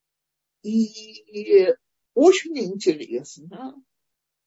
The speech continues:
то, что мудрецы наши о них говорят, их восхваляют. За что?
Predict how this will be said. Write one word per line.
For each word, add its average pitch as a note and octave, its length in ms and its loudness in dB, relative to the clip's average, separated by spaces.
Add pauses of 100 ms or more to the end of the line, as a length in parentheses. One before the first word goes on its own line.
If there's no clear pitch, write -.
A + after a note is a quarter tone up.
(500)
то, F4 260 6
что - 380 -4
мудрецы G#3 920 -6
наши G3 760 -6 (160)
о G3+ 140 2
них G3+ 320 -6
говорят, D#3+ 760 -8 (340)
их C4 260 -4
восхваляют. - 1300 -4 (880)
За F3+ 320 4
что? - 560 -6